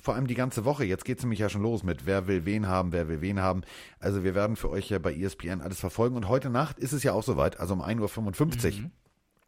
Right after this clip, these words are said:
Speaker 1: falls ihr da... Äh, wie Mike und ich inzwischen senile Bettflucht oder, äh, im Falle von Mike Schlafstörungen habt, ähm, College-Finale mit Kollege Isume, mit Kollege Werner und vor allem, äh, ja, mit, äh, Alabama Crimson Tide gegen Ohio State. Also das Ganze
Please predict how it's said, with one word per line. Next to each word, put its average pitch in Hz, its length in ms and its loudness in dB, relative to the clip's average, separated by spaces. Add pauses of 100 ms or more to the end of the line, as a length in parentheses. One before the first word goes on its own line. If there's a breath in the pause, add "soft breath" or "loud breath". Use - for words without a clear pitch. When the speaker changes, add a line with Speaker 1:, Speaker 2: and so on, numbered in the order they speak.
(240)
Speaker 1:
falls 85 260 2
ihr 80 140 0
da... 78 240 2
Äh, 76 400 -2 (400 loud breath)
wie 92 160 2
Mike 101 280 2
und 82 120 -2
ich - 120 -4
inzwischen 78 560 -2
senile 87 440 0
Bettflucht - 480 0
oder, 87 340 2
äh, 78 60 0 (100)
im 78 160 -4
Falle 78 220 -2
von 82 160 0
Mike 78 240 0
Schlafstörungen 92 760 2
habt, 95 240 2 (460 loud breath)
ähm, 85 440 4 (200)
College-Finale 73 880 -2
mit 71 160 -8
Kollege 82 480 0
Isume, 98 320 0
mit 82 180 0
Kollege 78 360 0
Werner 85 340 2
und 78 140 -2
vor - 140 -4
allem, 73 200 -2 (460 loud breath)
äh, 71 300 2 (300)
ja, 69 300 -4
mit, 67 280 -6
äh, 64 220 -2
Alabama 76 480 0
Crimson 80 400 -2
Tide 76 380 -4
gegen 65 260 -6
Ohio 69 340 -2
State. - 360 -4
Also 78 160 -2
das 90 220 -2
Ganze 107 400 0